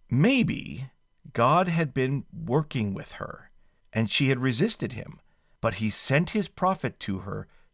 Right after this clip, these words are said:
just as he did to Amulek. After all, she said something very surprising for a Phoenician woman in the heart of Baal worship territory to a man, a stranger, she had just met.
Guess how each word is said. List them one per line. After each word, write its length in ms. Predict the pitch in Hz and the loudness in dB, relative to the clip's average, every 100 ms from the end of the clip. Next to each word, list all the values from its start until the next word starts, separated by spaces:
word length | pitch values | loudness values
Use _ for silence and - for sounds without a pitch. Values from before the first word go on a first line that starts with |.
| _ | _
just 340 | - - - 160 | -2 0 0 -2
as 100 | 165 | -2
he 120 | 165 | -2
did 420 | 110 104 95 117 - _ _ - | -2 -4 -4 -8 -16 _ _ -8
to 100 | - | -4
Amulek. 680 | 208 175 - - - - _ _ _ _ _ - | -2 -2 -2 -8 -14 -20 _ _ _ _ _ 4
After 320 | 180 196 170 | 4 6 8
all, 280 | 120 113 135 | 10 10 6
she 220 | - 156 147 | 2 2 4
said 260 | 202 220 | 4 4
something 320 | 180 143 147 | 4 4 0
very 300 | 113 156 170 | 4 4 4
surprising 680 | 156 160 151 170 156 117 107 - - - | 2 -2 2 2 2 0 -2 -6 -20 -8
for 240 | - 120 | 2 4
a 80 | 107 | 4
Phoenician 680 | - 107 127 156 143 107 101 | 2 2 4 4 2 2 2
woman 340 | 147 104 107 | 2 2 0
in 200 | - 104 | 0 0
the 80 | 101 | 4
heart 260 | 123 123 | 6 6
of 140 | 104 - | 4 -2
Baal 360 | 107 120 135 | 2 4 4
worship 360 | 107 107 - 82 | 2 -4 -6 -8
territory 720 | - - - - - 107 151 - - - | -6 -6 -6 -8 -6 -6 -6 -12 -16 -2
to 180 | 131 | 4
a 60 | 117 | 4
man, 400 | 120 175 143 101 | 6 4 4 0
a 60 | - | -2
stranger, 800 | - 123 214 220 - - 127 - _ | -4 0 2 2 0 -4 -8 -10 _
she 240 | - - 135 | -8 -2 0
had 120 | 113 | 2
just 300 | 156 185 - | 0 0 0
met. 340 | 165 233 - | -2 -2 -8